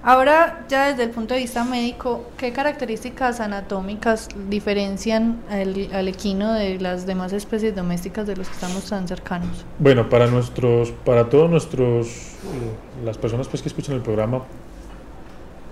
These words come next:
Speaker 2: vamos a hablar de términos muy médicos, pues, porque si vamos a hablar del punto de vista anatómico específico, hay muchas cosas que saltan incluso a la vista de la diferencia con otras especies, pero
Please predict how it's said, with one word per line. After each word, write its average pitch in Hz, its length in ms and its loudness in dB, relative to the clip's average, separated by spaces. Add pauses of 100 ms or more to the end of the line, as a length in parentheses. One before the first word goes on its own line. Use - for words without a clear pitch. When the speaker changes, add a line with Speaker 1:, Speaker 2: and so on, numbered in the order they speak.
(380)
Speaker 2:
vamos 135 140 6
a 147 40 10
hablar 123 160 8
de 127 60 0
términos 135 360 2
muy 107 160 -2
médicos, 117 540 2
pues, 123 180 0
porque - 340 -10 (600)
si - 140 -2
vamos 113 140 6
a - 40 10
hablar 123 140 8
del 147 120 10
punto 143 180 0
de 143 40 2
vista 143 140 2
anatómico 127 800 0
específico, 117 640 -2
hay 107 100 4
muchas 123 480 4
cosas 127 240 0
que 120 100 -6
saltan 120 320 4
incluso 120 260 2
a - 20 6
la 123 80 6
vista 113 360 0 (340)
de 120 80 2
la 113 80 8
diferencia 110 340 4
con 123 100 0
otras 120 220 2
especies, 107 300 0
pero 113 240 6